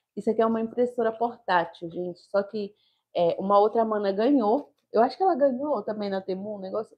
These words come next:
Foi. Ela ganhou na Temu, eu acho. E ela disse que não é tinta que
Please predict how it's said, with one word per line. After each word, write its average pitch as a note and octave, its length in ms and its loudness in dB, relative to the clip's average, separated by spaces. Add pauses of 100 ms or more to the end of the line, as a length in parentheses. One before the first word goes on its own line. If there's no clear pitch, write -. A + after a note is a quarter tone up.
Foi. F4+ 260 0 (320)
Ela G#3+ 120 4
ganhou A3 240 0
na A3+ 120 -4
Temu, A3 400 -2
eu A3 40 2
acho. F#3+ 320 -2 (580)
E G3 760 -4 (220)
ela G#3 220 4
disse G3+ 380 -8
que - 160 -16
não A3+ 300 -2
é A3 100 0
tinta A#3 520 -4
que - 100 -16